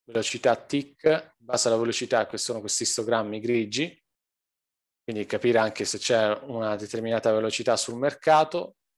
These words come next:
in base al tempo, le candele e poi c'è anche il grafico secondi che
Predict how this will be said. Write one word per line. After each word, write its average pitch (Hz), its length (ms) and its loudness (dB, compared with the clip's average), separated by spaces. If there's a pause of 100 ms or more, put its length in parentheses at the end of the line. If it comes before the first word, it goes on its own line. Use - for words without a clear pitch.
(1040)
in 131 60 -20
base 127 220 2
al - 160 -2
tempo, 160 760 2
le 135 220 -2
candele 160 800 0
e 139 140 -6
poi 120 220 -2
c'è 123 180 -4
anche 117 420 -4
il 120 80 -6
grafico 107 460 0
secondi 101 480 -4
che 104 280 2